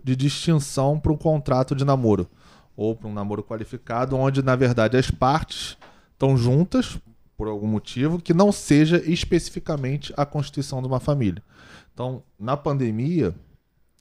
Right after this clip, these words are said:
além da união estável de várias pessoas que podem tá se caracterizando nesse sentido,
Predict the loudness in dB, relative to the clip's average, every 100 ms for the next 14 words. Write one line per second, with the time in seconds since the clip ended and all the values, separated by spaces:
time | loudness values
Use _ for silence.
0 | _ -4 2 4 6 6 6 4 2 2
1 | 2 2 4 2 2 -2 0 2 0 -2
2 | 0 4 4 2 0 -4 -4 -6 -8 -8
3 | -6 -6 -4 -6 -8 -10 -12 -6 -4 -4